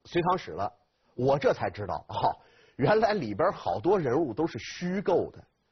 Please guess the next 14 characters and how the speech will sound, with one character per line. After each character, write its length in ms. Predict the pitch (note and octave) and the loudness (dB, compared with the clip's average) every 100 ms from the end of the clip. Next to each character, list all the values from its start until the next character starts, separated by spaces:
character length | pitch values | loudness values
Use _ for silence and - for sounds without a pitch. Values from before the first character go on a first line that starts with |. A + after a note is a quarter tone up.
| _ _ - | _ _ 0
比 160 | C#3 | 4
方， 240 | D#3 F#3 F3+ - | 6 4 2 -2
比 260 | D#3 C3 B2 | 0 2 2
方 180 | G3+ | 2
说 320 | G3 C3+ C3+ - _ | 2 2 2 -2 _
那 160 | D#3+ A#2 | 0 2
个 80 | |
头 180 | A2+ E3 | 0 0
条 160 | C#3+ D3+ | 2 2
好 180 | B2 F#2+ | 2 0
汉 120 | C#3 - _ _ _ _ _ - | 0 -2 _ _ _ _ _ -6
李 140 | C3+ | -2
元 200 | A#2+ A#2 | 0 2
霸， 220 | D3+ D#3+ | 2 0